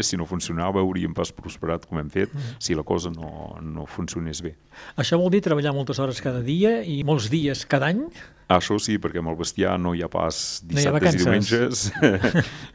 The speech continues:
Speaker 1: <laughs> Eh, bon, la, la, els joves, ells, mm, se poden permetre de, de,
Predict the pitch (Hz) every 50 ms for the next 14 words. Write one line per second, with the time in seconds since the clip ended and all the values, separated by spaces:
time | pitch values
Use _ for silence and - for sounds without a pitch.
0 | - 110 113 104 95 90 90 87 85 87 87 85 82 85 85 87 95 92 90 87
1 | 82 85 90 87 85 85 85 82 80 78 82 82 85 85 95 107 104 98 92 90
2 | 82 98 95 92 90 92 85 78 - - - - 87 78 90 90 87 82 85 82
3 | - - 80 - 87 90 87 - 87 82 85 87 90 87 82 82 78 80 80 80
4 | 78 76